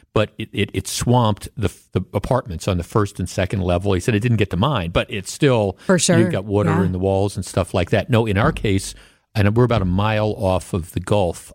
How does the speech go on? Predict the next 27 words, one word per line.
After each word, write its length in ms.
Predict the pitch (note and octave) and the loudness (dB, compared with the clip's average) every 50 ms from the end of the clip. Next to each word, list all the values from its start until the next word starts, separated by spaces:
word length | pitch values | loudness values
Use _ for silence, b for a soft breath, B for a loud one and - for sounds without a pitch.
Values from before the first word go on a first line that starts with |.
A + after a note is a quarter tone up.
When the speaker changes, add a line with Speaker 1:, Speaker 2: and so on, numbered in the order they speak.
| - | -8
Speaker 1:
um, 400 | - F#2 F2+ F2+ F2+ F2 F2 E2+ - B B B B B - | -4 -2 -2 0 2 2 2 2 0 B B B B B 0
our 80 | F#2+ F#2 | 0 2
neighborhood 600 | F#2+ G#2 B2 B2 B2 A#2 G#2 F2+ A2 G2+ G2 - | 2 2 0 2 2 0 2 2 2 2 2 -2
flooded, 480 | - - - G#2+ G2+ F#2+ F2+ F2+ F2+ E2+ | -4 -6 -2 0 0 0 0 -2 -2 -4
the 60 | - | -2
whole 140 | F2+ G#2 G#2 | -4 -2 0
area 280 | B2 A2 A2+ G2+ F2 | 0 0 0 0 -2
flooded, 480 | - - - G2+ F2+ F2 E2+ E2+ E2 - | -4 -4 -4 -2 -2 0 -2 -2 -2 0
but 220 | - G2 F#2 F2 - - | 0 0 0 0 -4 -8
we 320 | A#2 G2+ F#2 F#2 G2 G2+ F#2+ | -8 -4 -2 0 2 2 2
had 260 | G2+ F#2+ F2+ E2+ F2 | 2 2 0 0 2
no, 380 | F2+ G2 G#2+ G#2+ G#2+ A2 G#2 b b b b b b b b - | 4 4 4 4 4 2 0 b b b b b b b b 2
no 180 | F#2 G#2 B2 | 4 6 6
water 520 | D3 C#3 A#2+ A#2 A#2 A#2 A#2+ A2+ A2+ A#2 _ - | 4 2 2 0 0 0 0 -2 -2 -4 _ -6
in 260 | G#2+ F#2+ F#2+ F#2+ F#2 | -4 -2 0 0 0
the 80 | F2+ F2+ | 0 -2
unit 480 | E2+ E2+ G2+ A2+ A2+ G#2+ G#2 G#2 - | 0 2 2 4 4 4 2 2 2
at 100 | A2 F#2+ | 2 2
all, 400 | F#2+ F2 E2+ E2 D#2+ E2 E2+ - b b b b b b | 4 2 4 2 2 0 0 -2 b b b b b b
a 60 | F2+ | 2
little 360 | F#2 F#2 G2+ A2 C#3 C#3+ C#3+ | 2 4 4 4 4 4 4
bit 160 | A#2 C3 A#2 | 2 2 2
of 80 | A2 G#2+ | 2 2
water 260 | G2 G2+ G#2 G2 G#2+ | 2 2 2 2 2
in 80 | G#2 F#2+ | 2 2
the 60 | F#2 | 0
garage, 400 | F2 - G2 F#2+ F2+ F#2 F#2+ - | 0 0 0 2 2 2 0 -2